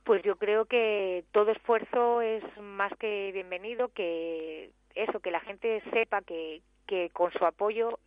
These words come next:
hace posible que muchos niños y muchas niñas puedan estudiar,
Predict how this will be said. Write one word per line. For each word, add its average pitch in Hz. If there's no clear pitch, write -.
hace 190
posible 196
que 196
muchos 196
niños 196
y -
muchas 190
niñas 190
puedan 185
estudiar, 214